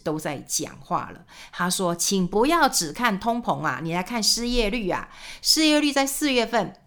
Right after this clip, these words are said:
那么也上涨了六点一percent。”那当然也有人讲说这是季节性的一个失业啊，你也不能够把它都算在，呃，一起的啦哈。那总归来讲，如果通膨的压力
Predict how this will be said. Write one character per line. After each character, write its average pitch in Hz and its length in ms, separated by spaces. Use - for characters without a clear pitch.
那 214 180
么 196 60
也 156 120
上 196 240
涨 180 160
了 160 60
六 208 180
点 139 160
一 196 120
percent。” - 400
那 226 60
当 285 160
然 269 120
也 240 60
有 214 60
人 190 120
讲 190 160
说 202 140
这 208 100
是 196 140
季 190 160
节 156 180
性 170 220
的 160 80
一 139 100
个 156 120
失 170 240
业 170 160
啊， - 140
你 165 80
也 175 40
不 190 120
能 156 120
够 170 140
把 135 140
它 156 140
都 175 160
算 170 220
在， 139 180
呃， 117 280
一 208 80
起 - 260
的 - 160
啦 - 140
哈。 - 220
那 254 200
总 175 340
归 247 240
来 180 160
讲， 175 320
如 202 280
果 180 460
通 214 400
膨 - 320
的 - 200
压 165 340
力 175 240